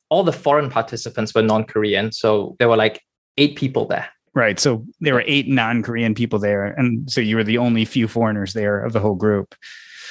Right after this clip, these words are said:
Speaker 2: So the name of the book is Bitcoin Miner, Scandal and Turmoil in the Cryptocurrency Wild West. Ethan Liu, is this book available everywhere? When does it come out?
Speaker 1: October nineteenth. It's available for pre-order now.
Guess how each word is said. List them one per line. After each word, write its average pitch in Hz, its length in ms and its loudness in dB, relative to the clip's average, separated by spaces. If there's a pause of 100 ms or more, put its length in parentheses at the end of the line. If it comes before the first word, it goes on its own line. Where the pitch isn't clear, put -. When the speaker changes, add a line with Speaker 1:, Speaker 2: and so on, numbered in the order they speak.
(140)
Speaker 2:
So 190 480 0
the 180 300 -2
name 202 320 2
of 214 100 -6
the 220 80 2
book 175 300 0 (120)
is 160 500 2
Bitcoin 208 480 0
Miner, 175 340 2
Scandal 190 500 -2
and 151 240 -2
Turmoil 180 480 0
in 156 80 0
the 139 80 0
Cryptocurrency 185 720 -2
Wild 135 340 2
West. 165 580 0 (360)
Ethan 202 420 2
Liu, 214 180 2
is 160 140 -2
this 180 120 0
book 208 380 -2
available 196 520 2
everywhere? 214 480 2
When 214 140 0
does 196 100 -4
it 202 60 -10
come 190 140 -2
out? - 220 -2 (600)
Speaker 1:
October 175 340 0
nineteenth. 139 480 0
It's 113 220 -2
available 123 500 0
for 117 140 -8
pre-order 117 640 2
now. 113 400 0